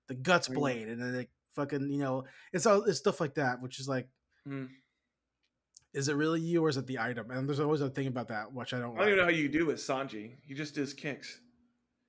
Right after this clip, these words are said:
Speaker 2: You just
Speaker 1: You
Speaker 2: have to
Speaker 1: have
Speaker 2: do
Speaker 1: to
Speaker 2: an even higher kick.
Speaker 1: You have to actually, um, wear boots.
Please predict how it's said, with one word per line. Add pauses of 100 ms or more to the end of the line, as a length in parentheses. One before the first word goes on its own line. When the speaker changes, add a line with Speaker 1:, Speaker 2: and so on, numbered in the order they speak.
(320)
Speaker 2:
You
just
Speaker 1:
You
Speaker 2:
have
to
Speaker 1:
have
Speaker 2:
do
Speaker 1:
to
Speaker 2:
an
even
higher
kick. (100)
Speaker 1:
You
have
to
actually,
um,
wear
boots.